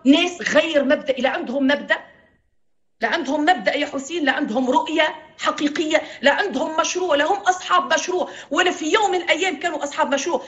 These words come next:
لو كانوا أصحاب مشروع ورؤية لما شفنا هال-، هال-، هالمعارك، هالمعارك القذرة هذه، ولا شفنا هالسقط اللي قاعدين نشوفوا فيه من المستنقع اللي قاعدة تنزل فيه تونس اليوم.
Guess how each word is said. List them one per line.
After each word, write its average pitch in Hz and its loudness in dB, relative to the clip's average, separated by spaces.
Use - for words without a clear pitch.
لو 269 4
كانوا 415 2
أصحاب 349 0
مشروع 294 -2
ورؤية 277 2
لما 302 4
شفنا 294 0
هال-، 294 0
هال-، 277 2
هالمعارك، 277 0
هالمعارك 262 -6
القذرة 262 -2
هذه، 254 -2
ولا 285 0
شفنا 311 0
هالسقط 302 0
اللي 285 -2
قاعدين 269 0
نشوفوا 311 -6
فيه 381 2
من 285 4
المستنقع 294 2
اللي 262 0
قاعدة 302 2
تنزل 277 -6
فيه 294 -4
تونس 277 -4
اليوم. 269 0